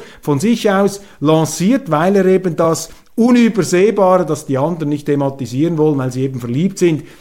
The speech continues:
in Albert Rösti. Warum sind sie verliebt in Albert Rösti? Weil er einmal Krach gehabt hat mit Christoph Blocher und alle, die einmal Krach gehabt haben in der S V P mit Christoph Blocher, die sind in den Medien automatisch heilig gesprochen.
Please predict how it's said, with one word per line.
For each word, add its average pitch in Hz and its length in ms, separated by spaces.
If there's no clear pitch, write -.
in 156 220
Albert 143 500
Rösti. 185 420
Warum 151 220
sind 170 200
sie 160 80
verliebt 156 320
in 143 100
Albert 139 340
Rösti? 180 460
Weil 113 160
er 147 160
einmal 139 220
Krach 147 380
gehabt 139 360
hat 143 140
mit 135 140
Christoph 151 400
Blocher 233 380
und 175 100
alle, 185 180
die 165 100
einmal 156 200
Krach 143 320
gehabt 139 340
haben 135 200
in 131 100
der 120 100
S 135 200
V 139 140
P 135 200
mit 131 120
Christoph 135 380
Blocher, 143 340
die 131 60
sind 135 220
in 123 100
den 120 120
Medien 127 320
automatisch 127 640
heilig 139 380
gesprochen. 170 520